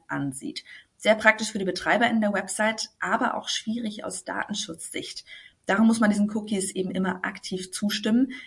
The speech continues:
Das hat der Bundesgerichtshof entschieden. Denn auch im Internet gelten Rechte.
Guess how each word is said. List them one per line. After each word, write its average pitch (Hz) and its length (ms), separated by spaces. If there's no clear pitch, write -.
Das 175 220
hat 208 80
der 196 80
Bundesgerichtshof 185 960
entschieden. 143 520
Denn 240 380
auch 175 220
im 208 100
Internet 208 540
gelten 165 340
Rechte. 180 460